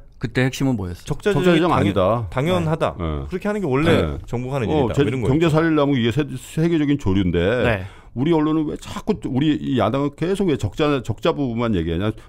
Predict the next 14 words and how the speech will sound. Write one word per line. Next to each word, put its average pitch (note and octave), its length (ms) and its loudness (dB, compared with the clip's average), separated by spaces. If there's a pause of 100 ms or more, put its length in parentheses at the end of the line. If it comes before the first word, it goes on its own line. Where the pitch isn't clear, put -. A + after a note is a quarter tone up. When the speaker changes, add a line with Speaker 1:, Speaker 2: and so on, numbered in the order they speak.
Speaker 3:
돈 D#3+ 160 4
안 G#2+ 160 2
쓰고 D#3+ 300 0
있는 A#2+ 200 2
거다, C#3 180 2
사실은. A2+ 560 -2
Speaker 1:
네. - 100 -10
Speaker 3:
세수, C3 400 2 (220)
세수가 D#3 380 2
늘어나는 G2+ 420 4
거에 F2+ 140 0
비하면 E2 500 -2
그런 C#3+ 220 -2
얘기했지. D2+ 440 -6